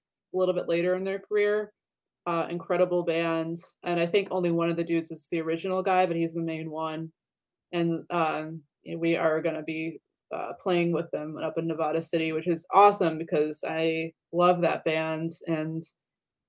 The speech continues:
it's, you know, it's, it's one of those bands you're like, "Sick, I can't believe I get to play with them," because I was listening to their record for years. And,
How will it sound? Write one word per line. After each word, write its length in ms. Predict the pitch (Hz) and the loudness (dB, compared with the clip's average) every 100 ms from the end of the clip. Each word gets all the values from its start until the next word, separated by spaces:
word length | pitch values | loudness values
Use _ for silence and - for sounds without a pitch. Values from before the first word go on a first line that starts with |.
| _ | _
it's, 440 | 185 170 - - - | 2 2 0 -12 0
you 120 | 180 | 4
know, 100 | 156 | 6
it's, 220 | 156 - | 4 0
it's 180 | - 165 | -4 0
one 100 | 180 | 2
of 60 | 180 | 6
those 200 | 165 165 | 6 4
bands 380 | 160 151 151 160 | 2 2 0 -2
you're 100 | - | -2
like, 160 | - - | -2 -4
"Sick, 440 | - - 240 240 | -12 -2 2 4
I 60 | 196 | 4
can't 220 | 202 220 | 2 6
believe 140 | 208 | 6
I 40 | 196 | 6
get 140 | 185 | 4
to 80 | 185 | 0
play 220 | 175 170 | 2 4
with 160 | 175 175 | 4 2
them," 260 | 160 156 | -2 -4
because 260 | 160 160 160 | -6 -4 -2
I 120 | 160 | -2
was 200 | 156 160 | -2 -2
listening 280 | 170 165 170 | -2 2 2
to 80 | 170 | 4
their 120 | 165 | 4
record 340 | 165 160 165 160 | 4 2 0 0
for 80 | |
years. 560 | 165 175 175 170 175 170 | 2 6 8 8 6 2
And, 340 | - 165 165 | -4 -4 -4